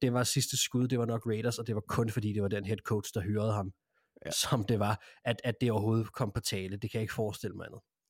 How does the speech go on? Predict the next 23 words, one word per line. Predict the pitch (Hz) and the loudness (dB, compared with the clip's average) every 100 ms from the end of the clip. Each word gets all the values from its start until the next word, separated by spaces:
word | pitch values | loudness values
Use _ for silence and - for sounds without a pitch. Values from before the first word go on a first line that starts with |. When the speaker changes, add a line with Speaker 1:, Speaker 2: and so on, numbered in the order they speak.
| - | -8
Speaker 2:
Altså, | - 113 | -2 2
jeg, | 131 | 2
Speaker 1:
Så | 110 131 127 123 | 2 0 0 -4
Speaker 2:
jeg, | 101 71 | -10 -4
jeg | 131 | -2
kan | - | -2
da | |
godt | 107 123 | -2 0
se | - - 139 | 0 2 2
nogle | - 110 104 | 0 -4 -2
hold, | - 120 | 0 0
hvor | 110 | 0
han | 120 - 110 | -4 -6 -10
kunne | - 123 123 131 | -8 -2 2 2
starte, | 123 - 113 110 123 | 0 0 0 0 -2
hvis | 107 110 | -4 -6
de | - | -4
ikke | 113 - | -4 -2
får | - 117 | -2 -2
sig | - 110 | -2 -4
noget | 104 - | -4 -2
andet. | 117 123 135 - - - - - - | 0 2 0 -4 -20 -20 -20 -14 -2
Men | 117 104 | -2 -2